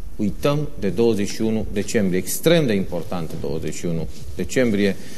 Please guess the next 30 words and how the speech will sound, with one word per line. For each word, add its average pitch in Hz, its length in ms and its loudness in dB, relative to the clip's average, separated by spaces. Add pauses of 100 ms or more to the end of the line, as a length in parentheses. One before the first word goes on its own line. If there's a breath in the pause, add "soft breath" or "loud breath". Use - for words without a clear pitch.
(200 loud breath)
Aș 101 180 0
putea 135 480 2
spune, 135 400 0
am 127 160 0
văzut, 127 340 2
toată 135 240 2
lumea 135 200 0
vorbește 120 400 2
de 107 100 0
douăzeci 110 480 4
și 110 100 -4
doi 107 200 2
decembrie. 95 680 0 (340 loud breath)
Pentru 104 280 0
mine, 139 480 4
ziua 135 240 4
de 117 100 2
douăzeci 113 420 4
și - 120 -4
unu 123 360 2
este 101 300 0
una 113 340 2 (260)
vitală, 139 600 2
un 120 140 0
moment 120 480 2
în 120 220 0
care 131 460 2 (840 loud breath)
am 131 200 0
văzut 131 480 4 (100)
oameni 139 560 0